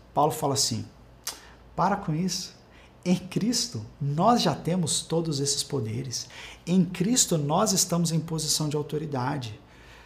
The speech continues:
Em Cristo, nós estamos em auto-, em posição de autoridade, inclusive sobre espíritos,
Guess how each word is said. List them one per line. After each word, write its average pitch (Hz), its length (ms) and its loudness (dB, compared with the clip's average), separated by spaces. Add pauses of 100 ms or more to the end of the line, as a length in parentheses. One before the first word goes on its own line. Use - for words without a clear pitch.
(220)
Em 208 160 4
Cristo, 208 640 4
nós 165 560 6
estamos 220 400 2
em 208 100 2
auto-, 196 300 6
em 196 160 2
posição 214 340 4
de 208 60 2
autoridade, 214 600 6
inclusive 233 440 4
sobre 269 260 4
espíritos, - 1000 2